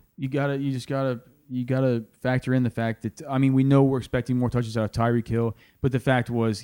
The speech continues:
he, he so outproduced what any reasonable expectation was for him, you know, last season.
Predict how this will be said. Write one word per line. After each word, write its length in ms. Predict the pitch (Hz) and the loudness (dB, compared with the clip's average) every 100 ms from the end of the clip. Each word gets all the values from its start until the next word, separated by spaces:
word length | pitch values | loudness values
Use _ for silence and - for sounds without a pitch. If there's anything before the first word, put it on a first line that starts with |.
| 120 - | -14 -8
he, 260 | 131 143 - _ _ _ _ _ _ _ _ | -4 -4 -6 _ _ _ _ _ _ _ _
he 140 | 185 156 | -2 -2
so 220 | - 131 | 2 2
outproduced 500 | 120 117 120 117 127 | 2 -2 -2 -2 -2
what 80 | 123 | 0
any 140 | 113 | 2
reasonable 380 | 107 107 107 110 | 2 0 -2 -6
expectation 840 | 104 110 101 104 104 104 104 95 _ - 147 151 - _ _ _ | -6 -8 -8 -6 -6 -6 -8 -8 _ -20 -20 -20 -20 _ _ _
was 300 | 156 117 113 | -10 -6 -6
for 100 | - | -6
him, 520 | 104 110 104 101 101 - _ - | -6 -4 -4 -4 -8 -12 _ -8
you 160 | 123 | -2
know, 400 | 113 110 107 113 | 0 -2 -4 -8
last 360 | 131 110 110 - | -8 -4 -4 -6
season. 520 | 110 107 101 104 101 | -6 -6 -6 -8 -8